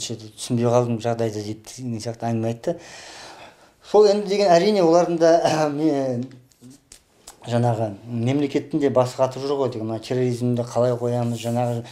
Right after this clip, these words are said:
мысал келтіріп жатыр, Ақтөбеде болған жағдайлар. Бірақ мен қарап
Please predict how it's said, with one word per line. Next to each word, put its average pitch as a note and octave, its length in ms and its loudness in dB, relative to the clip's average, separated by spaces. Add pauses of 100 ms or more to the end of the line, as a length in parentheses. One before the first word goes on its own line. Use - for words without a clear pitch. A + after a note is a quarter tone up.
(120)
мысал C#3 320 4
келтіріп C3 320 0
жатыр, A#2+ 220 -2
Ақтөбеде A#2+ 340 -4
болған C3+ 320 0
жағдайлар. B2 520 -2 (340)
Бірақ C#3+ 260 4
мен C3 140 -6
қарап D3 500 6